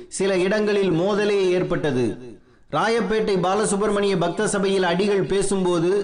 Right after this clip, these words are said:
"இந்து மதத்தை பற்றி பேசும் ஈவேரா இயக்கத்தவர்கள் இஸ்லாமை பற்றி பேசுவார்களா?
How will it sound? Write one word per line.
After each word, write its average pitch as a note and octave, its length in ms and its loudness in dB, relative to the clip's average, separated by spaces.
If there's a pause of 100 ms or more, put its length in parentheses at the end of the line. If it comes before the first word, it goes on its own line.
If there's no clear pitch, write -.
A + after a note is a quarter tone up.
(400)
"இந்து G#3 300 0
மதத்தை A3 400 0
பற்றி G3+ 300 -2
பேசும் F#3+ 380 0
ஈவேரா G#3 500 0
இயக்கத்தவர்கள் F#3+ 800 0
இஸ்லாமை G#3 600 0
பற்றி F#3 240 -2
பேசுவார்களா? F3 800 0